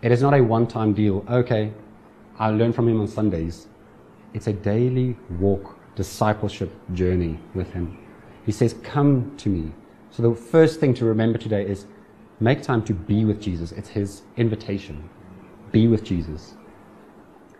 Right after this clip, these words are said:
Secondly, he says there, "Take my yoke upon you and learn from me." As we take his yoke upon us and as we learn from him, we will become like him.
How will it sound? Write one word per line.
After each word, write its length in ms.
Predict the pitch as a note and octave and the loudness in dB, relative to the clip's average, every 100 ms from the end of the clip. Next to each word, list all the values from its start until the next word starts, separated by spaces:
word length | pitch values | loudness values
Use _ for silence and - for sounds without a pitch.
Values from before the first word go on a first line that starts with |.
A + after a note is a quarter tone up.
| - | -20
Secondly, 680 | - D3 - C3 A#2 A2 G#2+ - - - - | -2 0 4 6 6 4 2 -4 -20 -16 -12
he 60 | |
says 240 | - B2 A2+ | -2 0 2
there, 240 | A2 G#2+ - - | 0 0 -4 -4
"Take 220 | D#3 D3 | 0 2
my 140 | C3+ A#2+ | 2 2
yoke 260 | A2 A2 | 4 2
upon 340 | A2+ - A2+ G#2+ | 0 -2 0 2
you 220 | G2+ G#2 - - - - | 2 -2 -8 -20 -18 -4
and 160 | G2+ F#2+ | 0 2
learn 220 | G#2 A2 | 2 2
from 220 | G#2+ E2+ | -2 -6
me." 160 | D#2+ D#2 - - - - - - - - - - - | -8 -12 -18 -20 -20 -20 -20 -20 -20 -20 -20 -20 -4
As 180 | D3 E3 | 0 0
we 120 | F3 | -2
take 200 | - C#3 | -2 0
his 220 | A#2+ F#2+ | 0 2
yoke 200 | F#2+ A2 | 2 2
upon 260 | A#2 G#2+ F2 | 0 -2 -2
us 320 | D#2 - - - - - - - - - - - - | -4 -10 -20 -20 -20 -20 -20 -20 -20 -20 -20 -20 -6
and 120 | A2 | 0
as 160 | G#2+ A2+ | 2 4
we 80 | A2+ | 4
learn 260 | G#2 A#2 | 4 4
from 220 | A#2+ G#2+ F2 | 2 -2 -4
him, 260 | E2+ D#2+ - - - - - | -6 -8 -14 -20 -20 -20 -2
we 100 | A2 | 2
will 180 | A2 B2 | 4 4
become 420 | C3 B2+ C3 A#2+ | 2 0 -2 -2
like 200 | F2 A2 | -2 -6
him. 160 | - | -8